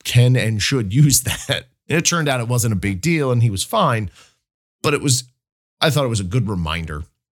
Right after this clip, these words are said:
to him, and, and generally, you know, you, you have the, you have the ability to s-, to, um, to say no.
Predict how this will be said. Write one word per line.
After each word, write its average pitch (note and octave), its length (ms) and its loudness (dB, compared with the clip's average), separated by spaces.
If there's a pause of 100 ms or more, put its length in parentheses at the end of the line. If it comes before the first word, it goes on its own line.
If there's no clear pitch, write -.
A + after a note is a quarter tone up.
(840)
to A2+ 120 4
him, F2+ 340 -2 (120)
and, D#3 240 0
and C3 160 2
generally, F2+ 400 -4 (100)
you F2+ 120 -6
know, E2+ 40 -4
you, F#2+ 240 -4
you F#2+ 140 -8
have A2 240 -2
the, F2 260 -6 (140)
you E2+ 80 -6
have G#2 160 0
the G2+ 100 -6
ability E2 400 -8
to D2 60 -12
s-, - 160 -6 (120)
to, D2 360 -8
um, C2 380 -12 (640)
to F#2+ 80 -2
say F2+ 220 2
no. E2 240 -4